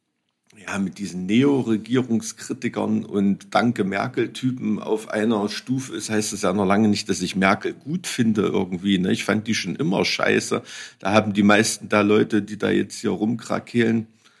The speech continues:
ähm, und sich von der C D U zur A F D gewandt haben, wahrscheinlich noch C D U gewählt. Da fand ich,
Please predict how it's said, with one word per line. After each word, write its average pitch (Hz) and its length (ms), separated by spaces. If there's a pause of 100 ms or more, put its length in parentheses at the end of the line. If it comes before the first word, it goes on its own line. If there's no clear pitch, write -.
(440)
ähm, 104 460
und 98 100
sich 104 160
von 104 160
der 98 180
C 110 200
D 101 100
U 107 140
zur 104 220
A 95 120
F 95 160
D 117 180
gewandt 104 380
haben, 107 340
wahrscheinlich 98 760
noch - 180
C - 240
D 101 100
U 107 200
gewählt. 104 520
Da 98 80
fand 98 320
ich, - 240